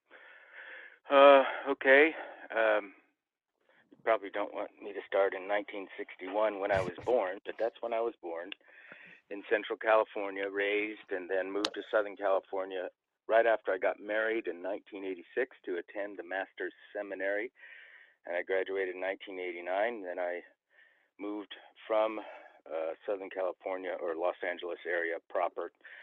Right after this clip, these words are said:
Speaker 1: up to northern Los Angeles County in the high desert, started a church, pastored there fifteen and a half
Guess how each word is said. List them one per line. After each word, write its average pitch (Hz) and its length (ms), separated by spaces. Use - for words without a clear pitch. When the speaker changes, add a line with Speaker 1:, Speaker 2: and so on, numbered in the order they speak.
Speaker 1:
up 104 180
to 98 160
northern 95 640
Los 92 240
Angeles 87 400
County 92 300
in 82 80
the 82 100
high 92 200
desert, 90 360
started 101 320
a - 80
church, 123 360
pastored 107 320
there 104 240
fifteen 113 400
and 104 80
a 98 80
half 98 240